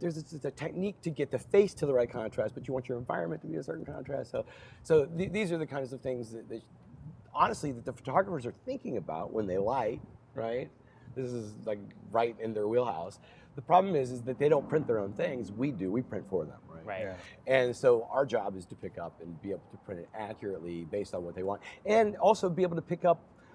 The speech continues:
Speaker 1: where their crew wasn't able to do something, you know? Like, one of the things I love about digital dailies and,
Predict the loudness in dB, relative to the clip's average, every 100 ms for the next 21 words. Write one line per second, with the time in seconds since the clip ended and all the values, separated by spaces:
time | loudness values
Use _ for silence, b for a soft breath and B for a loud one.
0 | B -10 8 12 12 10 6 6 8 8
1 | 6 2 -2 -2 -6 -8 -8 -10 -10 -10
2 | -8 -8 -6 -8 -10 -20 -20 -4 10 10
3 | 10 6 6 8 8 8 4 2 0 2
4 | 0 0 -2 -2 -4 -6 -6 -2 -2 -2